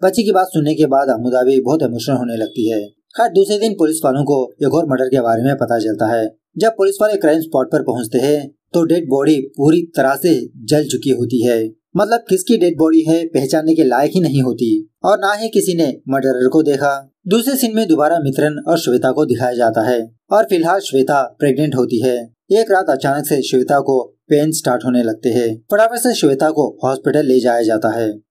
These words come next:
जब मित्रन डॉक्टर से बात करता है तो डॉक्टर मित्रन से ये बात कहने लगती है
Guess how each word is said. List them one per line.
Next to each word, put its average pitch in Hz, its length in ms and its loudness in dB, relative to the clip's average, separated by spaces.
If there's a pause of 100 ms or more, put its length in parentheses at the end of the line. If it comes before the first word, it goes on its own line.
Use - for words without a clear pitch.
(100)
जब 214 200 2
मित्रन 208 340 0
डॉक्टर 165 280 0
से 175 120 -2
बात 131 300 -2
करता 131 220 -2
है 143 280 -2
तो - 380 -4
डॉक्टर 185 340 2
मित्रन 160 300 0
से 160 100 0
ये 131 220 2
बात 127 240 0
कहने 131 240 2
लगती 117 280 -4
है 139 300 -2